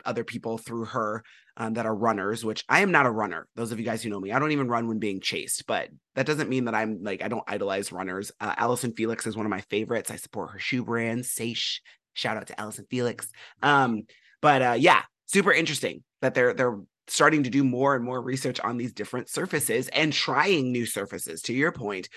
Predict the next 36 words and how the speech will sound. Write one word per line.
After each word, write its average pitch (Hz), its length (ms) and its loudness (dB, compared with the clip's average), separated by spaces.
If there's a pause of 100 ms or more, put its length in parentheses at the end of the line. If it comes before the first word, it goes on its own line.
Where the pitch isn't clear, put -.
(220)
um, 117 180 -4
or 127 140 2
m-, 123 260 -2
deciding 117 640 2
that, 120 140 2
"Hey, 151 180 8
we 123 120 2
tried 135 300 4
this 175 180 4
and 135 120 4
it 127 80 0
didn't 139 220 2
work," 156 340 4
<laughs> - 0 -
or, 165 260 4 (220)
or 127 80 -4
people 151 220 4
are 147 60 4
getting 127 200 0
hurt 131 280 2
more. 113 300 -2 (260)
Let's 123 200 -2
go 131 100 4
back 113 280 4
to 123 100 -2
the 104 100 -2
old 107 320 -2
one. 82 220 -8
So, 107 240 -6 (220)
yeah, 151 260 4 (200)
I 151 120 2
just 151 140 -4
think 160 140 -4
that's 143 220 0
interesting. 131 560 -2
And 143 320 0